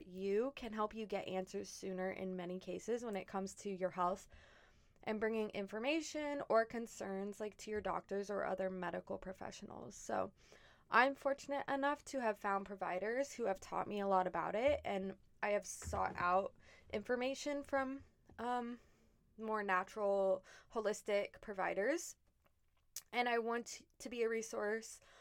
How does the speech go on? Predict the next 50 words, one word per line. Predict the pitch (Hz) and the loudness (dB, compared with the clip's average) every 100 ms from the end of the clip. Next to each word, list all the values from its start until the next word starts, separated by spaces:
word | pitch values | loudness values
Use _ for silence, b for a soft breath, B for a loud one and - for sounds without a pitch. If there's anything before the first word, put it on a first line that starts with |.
| B B | B B
for | - 240 | 2 2
you | 214 202 | 4 2
to | 214 | 2
pass | 226 208 202 | 0 2 2
along | 214 202 196 | 2 0 0
this | 190 | -2
valuable | - 175 185 190 | 0 2 4 4
information. | 190 185 190 185 175 - 233 233 | 4 0 -6 -6 -6 -6 -6 -6
So | 220 | -6
even | - 208 214 | -4 -4 -4
if | 202 | -4
you're | 214 | -4
not | 190 | -4
gonna | 196 | -4
use | 196 190 196 190 | -6 -2 -2 0
it | 190 - | 0 0
for | 190 | -4
yourself, | 180 190 - 311 294 285 - - B B - | -2 -2 2 6 6 6 0 -18 B B -6
maybe | 202 214 | -2 -2
for | 202 202 185 | -2 4 4
a | |
friend, | 185 - 269 254 247 240 - - | 4 6 8 8 4 -2 -12 -10
maybe | 208 220 240 240 | 0 0 0 -4
in | - | -4
the | 208 | -2
future, | 190 214 208 - 220 220 | -4 -4 -8 -4 -2 0
or | - | 0
maybe | 208 247 311 | -2 0 0
you | |
just | 285 - | 0 -4
didn't | 226 190 - | -4 -4 -2
know | 175 190 247 311 B B B B _ | 2 4 2 -2 B B B B _
and | - 220 | 0 2
you | 220 | 4
wanna | 220 220 | 4 4
know | 214 | 2
more | 208 196 | 4 8
about | 190 180 | 10 10
it, | 208 240 | 8 6
I | 208 | 4
feel | 240 | 6
like | 233 226 | 4 4
it's | 220 | -2
becoming | - 196 202 202 202 | -4 -6 -4 -4 -2
more | 202 | 0
of | 196 | 0
a | 190 | 0
topic | - 190 185 196 | 0 -2 0 -2
now | 202 208 208 - | 0 2 4 4
of, | 196 190 190 185 | 4 6 4 2